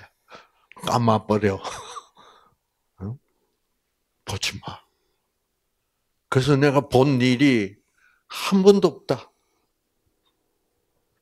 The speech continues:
그 율법 지켰다. 응. 그 율법 지킨 겁니까?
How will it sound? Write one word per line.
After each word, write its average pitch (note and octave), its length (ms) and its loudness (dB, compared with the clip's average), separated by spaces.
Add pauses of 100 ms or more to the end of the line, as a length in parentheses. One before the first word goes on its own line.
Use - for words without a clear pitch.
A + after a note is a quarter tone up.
(1160)
그 F#3+ 160 0
율법 D#3+ 340 -6
지켰다. - 640 -6 (2750)
응. G2 160 -8 (1300)
그 A#2 180 2
율법 A2 420 -4
지킨 - 340 -2
겁니까? A2 480 -6